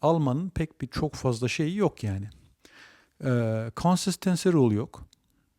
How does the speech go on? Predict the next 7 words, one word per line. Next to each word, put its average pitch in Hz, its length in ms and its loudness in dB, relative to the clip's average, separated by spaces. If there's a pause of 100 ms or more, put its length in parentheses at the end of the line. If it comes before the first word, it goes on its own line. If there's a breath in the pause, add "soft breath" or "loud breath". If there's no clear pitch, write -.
Yani 123 420 0
scaling 156 600 2
yok. 101 340 -6
Bunlar 139 280 0
güzel 131 340 2
şeyler. 110 500 -2 (560 loud breath)
Ee, 131 60 -2